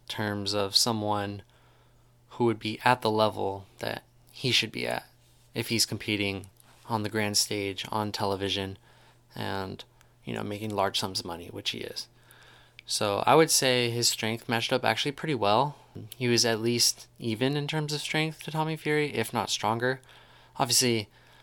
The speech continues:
the main difference was, of course, the technical skill. Tommy Fury's footwork, while not at the level of, like, a Canelo Alvarez or a Floyd Mayweather, of course, but it was just that much better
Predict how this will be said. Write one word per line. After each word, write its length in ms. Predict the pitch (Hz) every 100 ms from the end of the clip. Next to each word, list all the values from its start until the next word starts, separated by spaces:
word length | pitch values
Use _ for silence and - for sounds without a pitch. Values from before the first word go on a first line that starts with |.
| _
the 100 | -
main 380 | 110 117 117 110
difference 480 | 110 107 110 104 -
was, 260 | 107 101
of 140 | 101 -
course, 220 | - 101
the 100 | -
technical 480 | - 110 113 101 -
skill. 320 | - 110 101
Tommy 260 | - 113 107
Fury's 320 | 107 107 -
footwork, 520 | - 104 113 131 - - - _ -
while 220 | 110 107
not 400 | 107 107 104 - - - - _ _ _ _ _ _ _
at 140 | - -
the 80 |
level 420 | 110 101 101 104 -
of, 440 | 104 101 107 -
like, 380 | - - - - _ _ _ - - -
a 60 | -
Canelo 340 | - 117 104
Alvarez 480 | 104 107 104 104 104
or 60 | 104
a 60 |
Floyd 260 | 98 - 101
Mayweather, 400 | 110 113 107 104
of 100 | 101
course, 360 | - 101 101 -
but 300 | - 98 - - - - -
it 80 | 117
was 160 | 110 107
just 360 | 113 98 - - - _ -
that 480 | 123 110 123 120 104
much 300 | 104 104 -
better 320 | 104 95 101